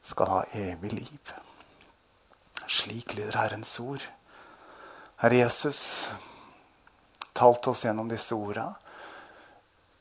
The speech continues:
Utvid både vår forståelse og grunnfest oss i tro og relasjon til deg, Jesus. Det ber vi deg om.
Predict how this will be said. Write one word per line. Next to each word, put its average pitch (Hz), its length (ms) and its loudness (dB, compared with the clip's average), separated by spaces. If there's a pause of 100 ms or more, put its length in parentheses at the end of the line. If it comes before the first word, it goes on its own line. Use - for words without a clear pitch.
(300)
Utvid 123 720 2
både 110 320 2
vår 113 160 -6
forståelse 110 960 -4 (640)
og 113 80 -2
grunnfest 104 880 -6
oss - 180 -8 (380)
i 117 80 -4
tro - 320 -8
og 104 160 -6
relasjon - 560 -2
til - 160 -6
deg, - 220 -6
Jesus. - 340 -12
Det - 160 -4
ber 85 160 -8
vi - 80 -12
deg - 240 -8
om. - 100 -18